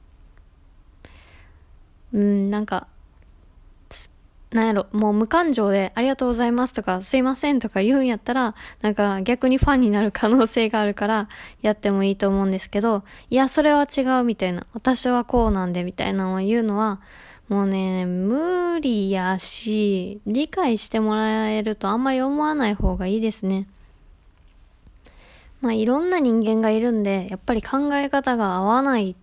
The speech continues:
とか、いうことって、まあ、往々にしてあるわけじゃないですか。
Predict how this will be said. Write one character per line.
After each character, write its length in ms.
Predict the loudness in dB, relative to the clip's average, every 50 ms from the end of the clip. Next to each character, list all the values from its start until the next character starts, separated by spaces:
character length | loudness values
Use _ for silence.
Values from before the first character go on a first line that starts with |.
| _ -20 -10 -6
と 120 | -6 -6
か、 360 | -2 0 0 2 0 0 -4 -10 -18 -20 -20 -20 -20 -20 -20 -20 -20 _ _ -20 -18 -8 -2
い 120 | 2 2
う 180 | 4 4 2 0
こ 140 | -2 -6
と 100 | -4 -4
っ 40 | -6
て、 460 | -6 -8 -6 -4 -2 -2 -2 -2 -4 -6
ま 320 | -4 -4 -2 -2 -2 -2
あ、 20 | 0
往 200 | 0 2 2 2
々 100 | 2 2
に 140 | 2 0 -2
し 80 | -2
て 120 | -2 -2 -2
あ 140 | 0 0 0
る 360 | 0 0 0 0 0 0 0
わ 100 | -2 -2
け 240 | 0 0 2 2 2
じ 80 | 0
ゃ 140 | -2 -2 -2
な 200 | -2 -2 0 0
い 60 | 0
で 120 | 0 -2 -4
す 100 | -6 -8
か。 240 | -10 -10 -10 -10